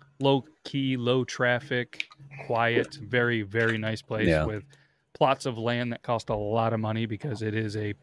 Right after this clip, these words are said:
Speaker 1: well, peninsula on a very beautiful lake. So we'll see how that works out. But I've learned a lot about the laws in New York about that. Pretty much a lawyer at this point, minus the twelve years of school or however long it
Speaker 2: Mm-hmm.
Speaker 1: takes.
Speaker 2: And
Speaker 1: But
Speaker 2: you're not on any bar.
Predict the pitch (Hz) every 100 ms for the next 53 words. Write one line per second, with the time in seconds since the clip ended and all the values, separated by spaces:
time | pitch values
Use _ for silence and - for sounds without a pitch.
0 | - 107 113 113 113 - 113 110 113 104
1 | 110 107 104 - - - _ 120 117 131
2 | 107 131 175 - - - - - - -
3 | - - - - 339 349 - 196 151 117
4 | 117 110 - 110 107 139 202 240 240 247
5 | 254 214 254 254 - - - 233 254 262
6 | 247 233 226 240 226 233 160 123 117 -
7 | - 175 - - - - - 190 170 139
8 | 143 - 120 113 117 113 104 98 117 107
9 | - 117 117 - _ - 120 110 107 -
10 | - 110 - - - _ - 110 104 101
11 | 95 95 - - - 107 139 139 - _
12 | _ - - - - - - - - -
13 | - - 131 113 98 98 90 92 90 87
14 | 80 85 87 87